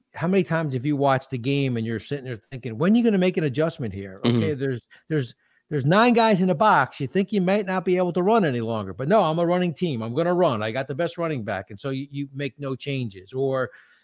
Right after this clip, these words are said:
Speaker 1: you know, uh, s-, baseball, you know, it's like, you know, you're sitting there thinking to yourself, "Okay, when are you gonna make the change here?" I mean, it's clear he can't find the strike zone.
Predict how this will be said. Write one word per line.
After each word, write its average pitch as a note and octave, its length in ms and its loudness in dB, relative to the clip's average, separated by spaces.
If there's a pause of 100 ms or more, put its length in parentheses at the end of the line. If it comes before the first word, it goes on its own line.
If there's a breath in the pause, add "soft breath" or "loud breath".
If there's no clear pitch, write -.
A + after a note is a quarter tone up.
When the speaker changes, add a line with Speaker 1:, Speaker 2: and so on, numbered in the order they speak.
(160 soft breath)
Speaker 1:
you D#3+ 80 -8
know, C3+ 280 0
uh, C#3 220 -8
s-, - 180 -20 (180)
baseball, A#2+ 560 0
you A#2 80 -6
know, B2 160 -4
it's A#2+ 160 -10
like, B2+ 260 -6 (100)
you C#3+ 120 -6
know, B2+ 80 -4
you're A#2+ 200 -4
sitting D#3+ 320 -6
there C3+ 140 -4
thinking C#3 380 -6
to - 100 -10
yourself, B2+ 460 -4
"Okay, - 180 -8
when C#3+ 240 -2
are - 20 0
you G3+ 60 0
gonna F3+ 160 -2
make D3 160 -4
the A#2+ 80 -14
change D3 440 -10
here?" G2 260 -18 (100)
I B2 40 -10
mean, B2+ 220 -8 (140)
it's E3 140 -4
clear B3+ 480 4
he F3 80 0
can't F3 280 0
find D#3 220 2
the C3+ 60 -2
strike A#2+ 320 -4
zone. F2+ 140 -18